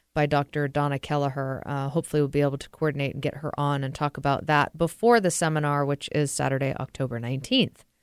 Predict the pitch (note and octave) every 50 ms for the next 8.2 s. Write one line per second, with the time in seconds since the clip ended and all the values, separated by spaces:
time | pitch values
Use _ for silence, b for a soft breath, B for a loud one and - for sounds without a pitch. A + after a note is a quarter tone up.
0 | _ _ - - F3 G3 A3+ A#3 G#3+ - D#3+ C#3 B2+ - D#2+ - - - _ _
1 | _ _ _ _ _ _ _ _ _ _ - D#3+ E3 E3 D3+ D#3+ D#3 D3+ D3+ D3
2 | - F3 E3 E3 D#3+ D#3+ D#3 D3 D3 D3 - - D#3 C#3+ C3 - - C#3+ - -
3 | - - D#3+ D#3+ D#3 - - D#3+ D#3 D3+ C#3+ C3+ - - - - E3+ D#3+ - -
4 | D3 C3+ C#3+ C3+ C#3 C3+ C3+ C#3 C3 C3 - - D3 C3+ - - - - - -
5 | D3 C#3+ C#3 - D3 C#3 C3+ - D3 C#3 D#3+ F3 E3+ - E3+ - - F3 D#3+ -
6 | - - A3+ A#3+ A#3 A3+ F#3+ F#3 F3 F3 F3 E3+ E3+ E3 E3 D#3+ - b b b
7 | b b b b b b b - F#3+ F3+ F3 D#3+ E3+ E3 D#3 C#3+ D3+ D3 D3 C#3+
8 | C#3 - - -